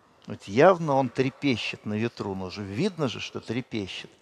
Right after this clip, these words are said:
А какой ветер может быть на Луне? Вот вам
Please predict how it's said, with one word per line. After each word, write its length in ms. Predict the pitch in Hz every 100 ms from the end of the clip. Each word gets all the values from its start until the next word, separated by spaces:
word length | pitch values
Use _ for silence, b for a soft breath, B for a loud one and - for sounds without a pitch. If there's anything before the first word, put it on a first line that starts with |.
| B B -
А 80 |
какой 300 | - 143 196
ветер 400 | 131 165 175 123
может 320 | 120 117 101 104
быть 180 | 104
на 80 | 101
Луне? 420 | 104 110 107 95 98 - - _ _ _ _ _ _ -
Вот 280 | 117 196
вам 320 | 120 135 151